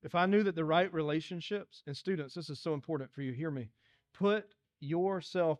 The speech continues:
in the right relationships with people who love Jesus. Because if not, you'll become like everything else that's not of Jesus.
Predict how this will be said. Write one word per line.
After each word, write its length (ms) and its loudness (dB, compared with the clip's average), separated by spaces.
in 100 -4
the 120 -2
right 500 0
relationships 840 -2
with 80 -8
people 200 -10
who 100 -6
love 200 -2
Jesus. 560 -12
Because 200 -4
if 80 -2
not, 360 0
you'll 100 -2
become 400 -2
like 240 -4
everything 420 -4
else 280 -8
that's 180 -18
not 280 -6
of 120 -10
Jesus. 340 -18